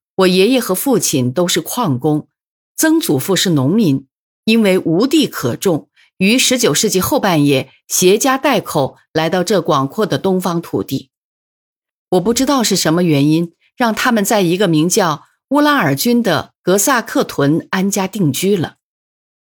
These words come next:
这是俄罗斯帝国的一个特殊的边区。乌拉尔哥萨克不承认土地私有制，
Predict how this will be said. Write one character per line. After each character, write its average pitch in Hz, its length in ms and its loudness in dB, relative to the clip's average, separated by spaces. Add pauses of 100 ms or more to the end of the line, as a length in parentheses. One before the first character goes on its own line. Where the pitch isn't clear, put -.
(320)
这 254 120 4
是 240 100 2
俄 202 180 4
罗 220 160 4
斯 233 200 -2
帝 240 160 0
国 175 160 0
的 180 100 0
一 165 160 2
个 190 140 0
特 214 260 -2
殊 254 220 -2
的 190 80 -2
边 135 260 0
区。 - 380 -4 (640)
乌 294 100 2
拉 302 160 4
尔 220 120 0
哥 233 160 0
萨 240 200 0
克 233 500 -4
不 320 140 0
承 147 320 -2
认 240 180 2
土 131 220 -4
地 160 120 -2
私 165 240 0
有 135 140 0
制， - 300 -6